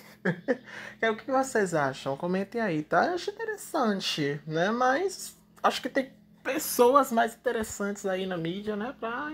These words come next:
se explorar. Eu tô aqui, né, Band?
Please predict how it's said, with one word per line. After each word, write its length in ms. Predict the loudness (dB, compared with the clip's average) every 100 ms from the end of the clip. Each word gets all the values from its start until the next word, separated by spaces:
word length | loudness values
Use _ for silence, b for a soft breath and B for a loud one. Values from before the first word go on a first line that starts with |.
| -10
se 180 | -12 -10
explorar. 720 | -8 -2 2 4 4 4 2
Eu 180 | 2 0
tô 200 | 2 4
aqui, 580 | 4 2 -4 -2 -2 -4 B B B B B B _ -10
né, 420 | 2 4 4 2 -2
Band? 300 | 0 0